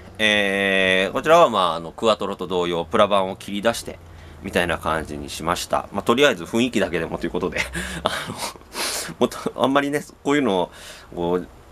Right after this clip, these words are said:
自分工作苦手なので、ちょっとあれだったんですけども、一応、こんな感じでね、制作させていただいてっていう感じになります。あのー、まあ、このキットもね、希少といえば希少ですけどし、まあ、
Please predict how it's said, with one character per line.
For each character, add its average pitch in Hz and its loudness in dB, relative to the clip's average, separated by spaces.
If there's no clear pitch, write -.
自 101 -2
分 113 4
工 180 4
作 - -2
苦 127 4
手 156 -2
な 151 0
の 120 -4
で、 90 0
ち - -4
ょ - -4
っ - -
と 85 -4
あ 82 0
れ 90 -2
だ 95 -2
っ 104 -4
た - -10
ん 71 -12
で 69 -14
す - -18
け 78 -10
ど 78 -12
も、 73 -12
一 - -4
応、 151 4
こ 104 0
ん 98 0
な 92 2
感 87 -4
じ 82 -12
で 80 -8
ね、 104 -8
制 78 -8
作 - -12
さ 76 -4
せ - -14
て 78 -12
い 73 -10
た - -16
だ 76 -6
い 76 -10
て 147 -2
っ - -20
て - -4
い - 0
う 82 -6
感 76 -4
じ 73 -14
に 67 -14
な 67 -10
り 64 -14
ま 85 -6
す。 - -6
あ 156 4
の 165 0
ー、 151 6
ま 165 0
あ、 - -10
こ - 2
の 226 6
キ 277 -4
ッ - -6
ト - 2
も 196 0
ね、 196 0
希 - -10
少 139 6
と 160 -2
い - 2
え - 0
ば 117 2
希 - -6
少 95 2
で 101 2
す - -8
け 80 -8
ど 73 -10
し、 90 2
ま 92 2
あ、 - -18